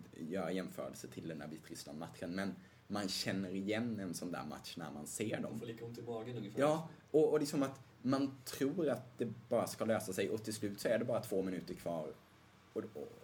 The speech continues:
Speaker 1: och det kommer inte att
Speaker 2: Mm,
Speaker 1: lösa
Speaker 2: jag hade
Speaker 1: sig.
Speaker 2: en speciell upplevelse också, för jag satt och såg andra halvlek, eh,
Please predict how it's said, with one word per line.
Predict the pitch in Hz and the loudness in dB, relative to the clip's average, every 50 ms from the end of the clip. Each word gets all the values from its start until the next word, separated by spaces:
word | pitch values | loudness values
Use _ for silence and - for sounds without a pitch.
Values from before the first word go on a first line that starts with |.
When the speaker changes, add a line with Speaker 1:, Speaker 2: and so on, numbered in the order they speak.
| - | -4
Speaker 1:
och | - - | -2 -2
det | 107 | -2
kommer | 107 - - - 113 - - | 0 2 2 2 2 2 0
inte | - - - - | -2 -4 -6 -6
att | - | -6
Speaker 2:
Mm, | - - - | -4 -4 -2
Speaker 1:
lösa | - | -2
Speaker 2:
jag | - - | 0 0
hade | - - | 0 2
Speaker 1:
sig. | 95 92 | 0 0
Speaker 2:
en | - | 0
speciell | - - 135 127 127 123 | -2 -4 -4 -4 -4 -4
upplevelse | 123 139 143 135 123 120 | -4 -4 -4 -4 -4 -6
också, | 104 - 113 | -8 -6 -6
för | 107 | -6
jag | 107 110 | -6 -6
satt | - - - | -6 -8 -10
och | 110 | -10
såg | - - 120 120 123 | -10 -8 -8 -6 -6
andra | - 117 110 104 | -6 -6 -6 -6
halvlek, | 110 104 101 101 104 101 101 - - - | -6 -8 -8 -8 -8 -8 -10 -10 -12 -14
eh, | - 98 98 95 95 95 95 | -14 -12 -10 -10 -8 -8 -10